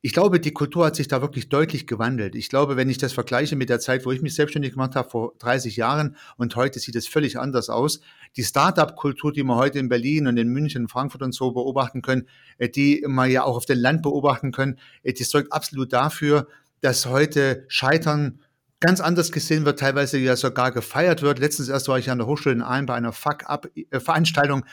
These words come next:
und habe meine Fuck-ups vorgestellt. Und da waren Gründer, die haben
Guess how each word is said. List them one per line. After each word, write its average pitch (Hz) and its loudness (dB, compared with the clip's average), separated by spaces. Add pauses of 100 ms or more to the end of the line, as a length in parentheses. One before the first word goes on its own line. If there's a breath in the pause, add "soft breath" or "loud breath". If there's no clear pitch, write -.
(140 loud breath)
und 127 0
habe 143 2
meine 131 4
Fuck-ups - -2
vorgestellt. 151 4 (300 loud breath)
Und 131 -2
da 131 2
waren 151 4
Gründer, 180 4
die 139 -2
haben 143 2